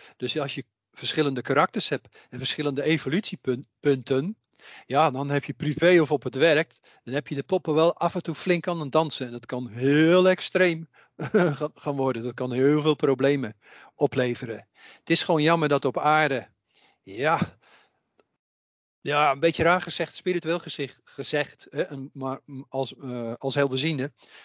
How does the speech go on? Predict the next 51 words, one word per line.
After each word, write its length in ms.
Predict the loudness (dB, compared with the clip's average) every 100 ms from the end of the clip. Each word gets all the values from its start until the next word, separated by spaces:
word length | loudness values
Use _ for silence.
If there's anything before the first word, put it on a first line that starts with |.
| _
ja, 100 | -2
alles 260 | 4 4 6
loopt 220 | 2 2
gewoon 160 | -4
door 120 | -4 -6
elkaar. 440 | 2 4 4 -2 _
Met 220 | -20 -16
een 60 | -6
reden, 360 | -2 0 -2
dat 180 | -4 -6
is 120 | -4
wel 160 | 0 2
zo, 260 | 4 6 4
hè. 40 |
Eh, 80 | 0 -6 _ _ -20 -20 -20 -20 _ -16
we 60 | -14
hebben 280 | -14 -14
het 140 | -14 -14
over 160 | -12
die, 140 | -10 -8
over 180 | -6 -4
die 100 | -2
andere 240 | 0 4
wetten 240 | 4 2
gehad. 280 | 2 2 2 -8
Eh, 0 |
de 260 | -6 -4 -4
wet 180 | -6
van, 180 | -6 -4
eh, 260 | -2 -2 -2 -8 _
van, 280 | -8 -4 0
eh, 180 | -2
wedergeboorte, 680 | 0 4 4 4 6 6 6
hè, 100 | 2
reïncarnatie, 680 | 2 0 -2 -4 -4 -4 -6
de 60 | -6
wet 120 | -8
van 120 | -4
karma, 400 | 2 2 2 -4
de 80 | -8
wet 160 | -18 -18
van 120 | -14
oorzaak 300 | -12 -12 -14
en 100 | -14
gevolg. 420 | 0 2 2 0 _ _ _ _ _ _ _ _ _ -20 -20 -20 -20 -20 _ _ _ _ _ _ _ _
Er 160 | 0 2
is 240 | 2 2
zoveel, 920 | 4 6 6 2 0 2 4 4 2 -2
er 60 |
is 140 | -4 -6
z-, 200 | -8